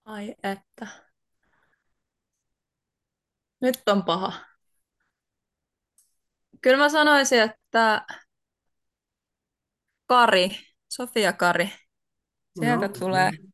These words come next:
Speaker 2: joo.
Speaker 1: hienoja näyttöjä.
Speaker 2: No nyt lähtee sitten ehkä vähän lapasesta, mutta jos olisit yhden ottelun ajan naisten liiga-, liigaottelun tuomari, niin millainen olisi tämän ottelun tuomarin nimi?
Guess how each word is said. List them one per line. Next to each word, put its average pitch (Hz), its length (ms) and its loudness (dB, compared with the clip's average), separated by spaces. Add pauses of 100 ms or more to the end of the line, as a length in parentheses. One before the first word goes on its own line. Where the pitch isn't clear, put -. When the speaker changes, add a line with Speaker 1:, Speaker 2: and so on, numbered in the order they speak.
(180)
Speaker 2:
joo. 160 440 -2
Speaker 1:
hienoja 202 480 0
näyttöjä. 202 540 -4 (1120)
Speaker 2:
No 139 100 0
nyt 160 180 -2
lähtee 143 340 2
sitten 123 200 -2
ehkä 123 120 -2
vähän 123 200 2
lapasesta, 143 500 2
mutta 123 220 2
jos 185 140 0
olisit 160 300 -6
yhden 180 360 0
ottelun 127 480 2
ajan 135 360 0
naisten 143 400 -2
liiga-, 139 400 0
liigaottelun 139 800 0
tuomari, 135 540 -2
niin 104 180 -6
millainen 123 420 0
olisi 135 480 -6
tämän 123 200 -2
ottelun 131 300 0
tuomarin 165 380 2
nimi? - 280 -2